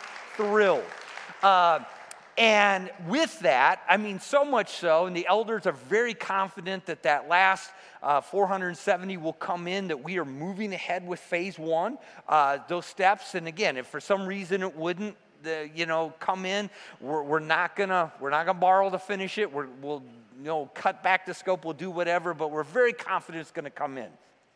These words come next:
And, and to me, you know, people have asked me, "Steve, pledge drive, right? What are your expectations of how it'll come in and how much?" And I, and I've just been honest with people. I, I really have no expectations. I've never done this before,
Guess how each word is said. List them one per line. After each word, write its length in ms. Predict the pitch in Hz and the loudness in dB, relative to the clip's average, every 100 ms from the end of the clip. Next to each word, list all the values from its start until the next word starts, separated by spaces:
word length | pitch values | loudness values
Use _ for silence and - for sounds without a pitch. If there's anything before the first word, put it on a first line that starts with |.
| _ _ _ | _ _ _
And, 300 | 175 170 147 - - - | -2 0 0 -6 -16 -4
and 160 | - 208 | -2 0
to 140 | - | -2
me, 360 | 196 269 294 233 - | -4 -4 -4 -6 -8
you 80 | 240 | -4
know, 80 | 247 | -2
people 340 | - 311 311 | -2 -2 0
have 100 | 277 | 2
asked 300 | 185 208 - | 4 2 0
me, 60 | 180 | -10
"Steve, 420 | - - 269 202 - _ _ - | -12 -8 -6 -6 -10 _ _ -4
pledge 360 | 247 247 160 | 0 0 -2
drive, 420 | 139 156 110 90 131 | 0 2 2 -2 2
right? 320 | 170 220 220 - - - - 170 165 | 4 4 -2 -14 -20 -20 -18 -16 -12
What 280 | 175 247 285 | 2 2 2
are 120 | 277 | -2
your 240 | 233 226 | 0 2
expectations 1000 | 208 - - 196 - - 180 175 - 123 | 0 -4 -6 -6 -4 -8 -8 -8 -10 -10
of 100 | 123 | -12
how 280 | - 190 208 | -2 -2 0
it'll 120 | 202 | -2
come 280 | 170 - 175 | -4 -8 -6
in 140 | 165 131 | -6 -6
and 80 | |
how 160 | 147 196 | -6 -6
much?" 320 | 190 175 160 | 0 -2 0
And 80 | 170 | -4
I, 60 | 170 | -6
and 140 | 156 170 | -6 -2
I've 160 | 175 165 - _ - | -2 -4 -20 _ -6
just 220 | 214 214 | -6 -2
been 100 | 220 | -4
honest 320 | 139 233 262 | -2 -4 -6
with 100 | 170 | -8
people. 200 | 143 123 | -10 -2
I, 140 | 147 180 - - - | 0 0 -4 -20 -2
I 60 | 185 | 0
really 340 | 208 262 294 | 2 0 -2
have 500 | 226 - 233 240 233 | -4 -4 -2 -2 -2
no 220 | 185 175 151 | -2 -4 -2
expectations. 960 | 156 - 170 151 - 226 233 - 107 | -6 -4 -6 -6 -6 -8 -8 -10 -2
I've 120 | 151 | -2
never 260 | 185 202 196 | 0 -2 -2
done 440 | 156 - 143 202 | -6 -8 -8 -4
this 200 | 220 165 | -6 -6
before, 520 | - 117 - 104 85 | -12 -18 -16 -14 -14